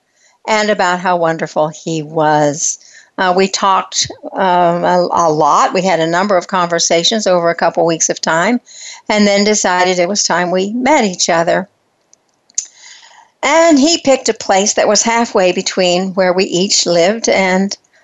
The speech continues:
I showed up a little bit early. He had invited me to dinner, and I wanted to be there certainly on time, so I was there early. He came a little late,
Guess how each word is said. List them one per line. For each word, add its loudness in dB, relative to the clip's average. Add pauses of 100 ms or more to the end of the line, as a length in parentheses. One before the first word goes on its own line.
(140)
I 0
showed 2
up -2
a 2
little 0
bit 0
early. 2 (460)
He 4
had 2
invited 0
me -2
to -4
dinner, 0 (540)
and 0
I 2
wanted 2
to 0
be 0
there 2
certainly 0
on 0
time, -2
so 0
I 0
was 0
there 0
early. 2 (1200)
He 0
came 0
a 2
little 4
late, 0